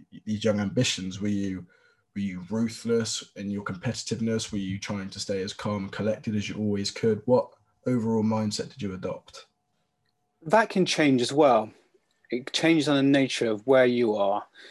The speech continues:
Speaker 2: um, the rivalries you have, and, you know, and you, you know, you, you mature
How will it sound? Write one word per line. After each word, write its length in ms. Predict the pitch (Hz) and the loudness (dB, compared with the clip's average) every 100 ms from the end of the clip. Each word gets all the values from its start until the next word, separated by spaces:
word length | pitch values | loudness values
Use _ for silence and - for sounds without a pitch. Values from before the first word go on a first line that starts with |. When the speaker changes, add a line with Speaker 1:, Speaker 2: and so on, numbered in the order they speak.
| - _ - | -20 _ 0
Speaker 2:
um, 280 | 117 113 | 2 2
the 160 | 113 127 | 4 4
rivalries 640 | 131 139 127 120 117 110 110 | 6 6 6 4 2 2 0
you 120 | 110 | -2
have, 420 | 110 104 98 - - _ _ - | -2 -4 -6 -10 -16 _ _ -10
and, 580 | 113 113 117 117 110 - - _ _ _ _ _ _ _ _ _ | -6 -4 -4 -6 -8 -10 -18 _ _ _ _ _ _ _ _ _
you 80 | 202 | 2
know, 120 | 185 | 6
and 400 | 165 - 160 160 | 6 8 6 6
you, 100 | 151 - | 2 -2
you 600 | 285 156 160 196 165 175 | -4 0 0 0 0 4
know, 80 | 156 | 6
you, 240 | 139 151 156 | 8 6 6
you 100 | 160 | 4
mature 560 | 165 - 190 160 120 | 4 4 6 8 6